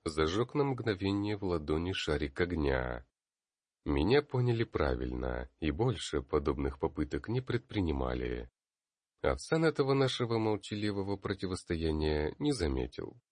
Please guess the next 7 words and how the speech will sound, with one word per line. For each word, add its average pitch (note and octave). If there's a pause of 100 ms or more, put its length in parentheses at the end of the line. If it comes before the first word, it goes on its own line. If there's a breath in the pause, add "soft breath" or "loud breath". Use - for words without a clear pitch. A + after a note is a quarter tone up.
(260)
а C#2
я, E2+
чтобы C#2+
успокоить C#2
верных C#2+
служак, C#2
произнёс: F2